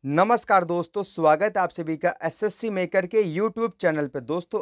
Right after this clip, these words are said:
आज की वीडियो में हम सामान्य विज्ञान से रिलेटेड इंपॉर्टेंट ट्वेंटी क्वेश्चन डिटेल में डिस्कशन करेंगे। यह सामान्य विज्ञान सीरीज का पार्ट एक सौ चौदह है,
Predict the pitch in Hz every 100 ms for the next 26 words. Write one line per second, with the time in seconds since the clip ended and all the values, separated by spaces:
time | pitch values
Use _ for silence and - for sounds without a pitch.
0 | - 156 165 226 190 185 175 202 170 160
1 | 170 165 170 180 220 196 170 170 180 185
2 | 196 160 151 143 127 _ _ _ - 185
3 | 180 196 196 226 220 214 185 185 196 180
4 | 170 190 180 147 175 175 214 214 196 160
5 | - 160 160 151 131 120 113 110 _ _
6 | _ 139 175 214 214 180 170 175 190 208
7 | 180 165 180 175 175 160 170 - 175 -
8 | - 165 165 196 160 151 139 135 117